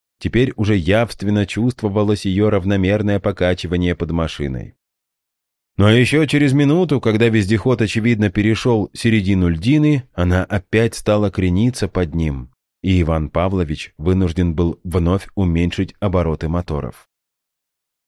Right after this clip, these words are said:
Вездеход медленно подползал к невидимому за снежным ураганом краю льдины. Наконец, перед вездеходом открылось широкое разводье.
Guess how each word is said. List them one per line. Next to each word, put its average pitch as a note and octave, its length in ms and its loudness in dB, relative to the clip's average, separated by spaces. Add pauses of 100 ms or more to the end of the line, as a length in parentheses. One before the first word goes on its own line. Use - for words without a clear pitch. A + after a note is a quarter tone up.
(380)
Вездеход E2 640 -4
медленно F#2 540 0
подползал F2 640 -2
к - 100 -14
невидимому E2+ 720 -2
за D#2 140 -2
снежным D#2+ 500 -4
ураганом E2+ 680 -4
краю D2+ 400 -4
льдины. C2+ 560 -10 (520)
Наконец, E2 600 0
перед E2+ 240 -2
вездеходом F2+ 840 0
открылось G#2 1080 0 (200)
широкое A#2 880 2
разводье. A2+ 960 0